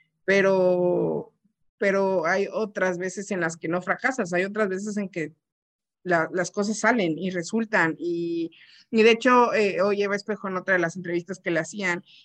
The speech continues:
ella decía que, mm, que cuando perdió la final en, eh, contra, con, con, con Pachuca,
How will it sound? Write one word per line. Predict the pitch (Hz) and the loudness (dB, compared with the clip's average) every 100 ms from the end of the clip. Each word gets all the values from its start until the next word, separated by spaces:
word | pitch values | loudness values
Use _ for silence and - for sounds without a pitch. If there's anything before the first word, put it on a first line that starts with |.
| _ | _
ella | 185 185 | 2 4
decía | 175 165 233 240 180 165 | 4 0 -2 0 0 -2
que, | 170 170 165 | -8 -6 -4
mm, | 160 160 156 - _ _ _ _ _ - _ - | -6 -6 -10 -16 _ _ _ _ _ -20 _ -2
que | 214 208 | -2 2
cuando | 214 214 214 | 2 2 2
perdió | 220 214 233 | 2 2 2
la | 240 | 2
final | 247 208 190 202 220 220 _ _ - | 0 -2 2 2 0 -4 _ _ -16
en, | 190 185 185 180 180 175 175 175 - | -10 -8 -8 -6 -6 -8 -6 -8 -10
eh, | - 175 - | -10 -10 -10
contra, | - 180 175 175 160 | -8 -6 -2 -2 -2
con, | - 180 | -10 -10
con, | 180 190 180 180 180 170 170 | -8 -8 -6 -4 -6 -8 -8
con | 196 185 | -8 -4
Pachuca, | 180 - 202 208 214 | -4 -4 -4 2 0